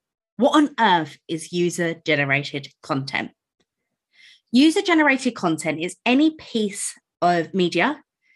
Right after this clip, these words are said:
So it could be an image, a quote, a testimonial, a video, and so on, created by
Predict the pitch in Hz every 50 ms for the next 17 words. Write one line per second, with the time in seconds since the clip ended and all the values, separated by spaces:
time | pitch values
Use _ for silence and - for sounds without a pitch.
0 | _ _ _ - 180 170 156 - - - - 180 170 165 - _ - 165 156 160
1 | 156 147 139 - _ _ _ _ _ _ _ _ - _ 175 165 160 202 208 208
2 | 202 208 202 202 - - - - - - _ _ _ _ _ _ _ _ _ _
3 | 156 - - - - 196 185 175 175 170 - - - _ _ _ _ _ _ _
4 | - - 170 147 139 - 170 190 202 208 208 208 208 202 202 202 202 202 196 185
5 | - - 160 160 190 185 196 196 185 180 175 175 170 160 160 - - 220 220 180
6 | 160 139 139 160 185 196 190 _ _ _ _ _ _ _ _ _ _ _ _ _
7 | _ - - 262 254 262 277 262 - - 247 247 233 226 - - _ 196 185 -
8 | 214 202 196 196 190 185 185 -